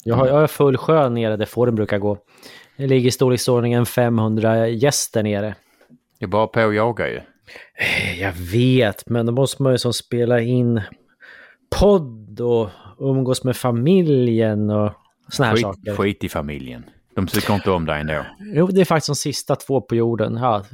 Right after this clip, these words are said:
Speaker 1: tre med dig inräknat då, som ändå tycker om mig, tror jag.
Speaker 2: Ja.
Speaker 1: Mm.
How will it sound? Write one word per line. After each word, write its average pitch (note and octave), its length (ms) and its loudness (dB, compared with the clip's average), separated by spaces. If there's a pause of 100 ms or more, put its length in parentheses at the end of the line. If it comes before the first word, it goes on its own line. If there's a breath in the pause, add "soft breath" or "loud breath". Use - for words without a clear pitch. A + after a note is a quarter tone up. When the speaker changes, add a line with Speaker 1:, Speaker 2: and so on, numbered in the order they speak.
(360)
Speaker 1:
tre A#2 240 2
med G#2+ 120 -4
dig A2 160 0
inräknat G2+ 500 -2
då, - 120 -4
som G#2+ 320 -6 (360)
ändå A2+ 260 0
tycker A2+ 260 -2
om A2+ 120 0
mig, G#2 280 -2
tror A2+ 180 0
jag. G#2 80 -4 (400)
Speaker 2:
Ja. A2+ 220 -8 (500)
Speaker 1:
Mm. A2+ 260 -6